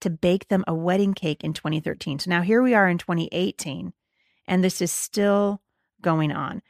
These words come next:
The Oregon Bureau of Labor and Industry awarded sixty thousand dollars, uh, to, uh, one of the women whose name is Laurel, and another seventy-five thousand dollars in damages to Rachel for what they called emotional suffering.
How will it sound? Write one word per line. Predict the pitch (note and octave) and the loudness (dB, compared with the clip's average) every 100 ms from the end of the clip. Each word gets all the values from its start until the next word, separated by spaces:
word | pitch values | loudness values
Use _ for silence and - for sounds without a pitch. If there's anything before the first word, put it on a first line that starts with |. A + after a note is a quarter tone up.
| _ - | _ 0
The | |
Oregon | - G#3+ A3+ G#3+ | 6 6 6 4
Bureau | G3+ G3+ G#3 | 4 6 6
of | F3 F3 | 4 2
Labor | F#3 F#3+ F#3+ | 2 4 2
and | |
Industry | D#3+ F3+ G3+ - A3 | 2 0 0 0 0
awarded | F3 F#3 F3 | 2 2 0
sixty | - - A3+ - G3 | -2 -2 -2 -2 -2
thousand | G3 F3+ F#3 F3+ | 2 2 2 0
dollars, | E3+ E3 E3+ F3+ - - _ _ - | 2 2 2 0 -4 -16 _ _ -2
uh, | E3 D3+ C#3+ - | 0 2 -2 -8
to, | - F#3+ D#3+ D3+ - | -6 -2 0 -2 -4
uh, | D#3+ D3+ D#3 _ _ _ _ _ | -4 -4 -8 _ _ _ _ _
one | F3+ F#3+ | -2 0
of | F#3 | 0
the | E3+ | 0
women | E3 E3 E3 | 0 0 -2
whose | D#3+ | -2
name | D#3+ D3 | -4 -6
is | D3 | -6
Laurel, | D#3 E3+ F3 F3+ - _ _ _ _ - | -2 0 2 0 -4 _ _ _ _ -4
and | F3+ | 0
another | F3 F3+ G3+ G#3 G#3 | 2 4 4 4 2
seventy-five | G3 - A#3+ B3 A3 F#3+ D#3+ D3+ | 0 0 2 4 4 0 -4 -2
thousand | D#3+ D3 D3+ | -2 -2 -4
dollars | D3 C#3+ | -4 -4
in | C#3+ | -4
damages | C#3+ C#3+ C#3 C3+ C#3 | -6 -6 -6 -8 -10
to | - | -8
Rachel | D3+ D3 E3+ F#3+ D#3 C#3+ | -6 0 0 0 -4 -6
for | _ - | _ -4
what | D#3+ E3+ - - | -2 -2 -4 -2
they | F3+ G#3+ | 2 2
called | - F3+ D#3+ - | 0 -4 -4 -2
emotional | D#3 D#3+ D#3+ E3+ E3 F3+ E3+ E3+ _ _ _ | -2 0 0 0 -2 -4 -4 -6 _ _ _
suffering. | - - C#3+ - - - | -6 -6 -4 -8 -10 -12